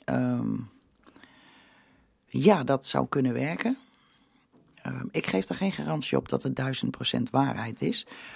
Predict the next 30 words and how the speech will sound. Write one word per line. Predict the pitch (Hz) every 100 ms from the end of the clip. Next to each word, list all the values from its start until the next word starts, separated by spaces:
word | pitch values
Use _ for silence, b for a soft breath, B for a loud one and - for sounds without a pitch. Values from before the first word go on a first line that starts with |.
| B B _
Eh, | - 65
hoewel | 65 143 156 151
ik | -
het | -
zeer | - 127 147 147 139
fascinerend | - 139 135 - 143 156 117 117
vind. | - 107 - B B B B B -
Maar | 156 156 147
ook, | - 165 147 -
eh, | - 135 131
wanneer | 139 143
regressietherapeuten | 135 - 151 - 143 127 127 131 127 -
teruggaan | - 139 131
naar | 127 127
een |
bepaalde | 131 - 135 127
kindertijd, | 123 143 151 139 - 117 135 -
blijken | 139 139 -
ook | 139 143
gewoon | - 127 120
soms | 143 139 131 127
dingen | 120 127
totaal | 139 139 - -
niet | 127 127
te |
kloppen. | 139 - 180 123 -
En | - 147 -
is | 135
het, | 143 139 -
eh, | 123 127 123